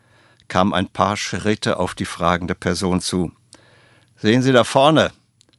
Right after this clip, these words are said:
an der anderen Klimastation, da geht ein Weg in den Wald hinein. Gehen Sie den hinauf und nach circa, ja, fünfhundert Meter können Sie rechts abbiegen und dann geht's immer geradeaus, circa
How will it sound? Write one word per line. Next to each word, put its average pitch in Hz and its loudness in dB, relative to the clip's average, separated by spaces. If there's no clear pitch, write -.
an 104 -4
der 110 4
anderen 156 2
Klimastation, 117 0
da 117 2
geht 147 -2
ein 117 -4
Weg 151 0
in 139 4
den 117 4
Wald 135 4
hinein. 85 -2
Gehen 123 4
Sie 131 4
den 139 4
hinauf 143 4
und 147 -2
nach 127 -2
circa, 131 0
ja, 117 4
fünfhundert 131 0
Meter 139 -2
können 127 -2
Sie 117 -2
rechts 135 -2
abbiegen 151 0
und 131 2
dann 127 2
geht's 139 -2
immer 143 2
geradeaus, 127 2
circa 127 2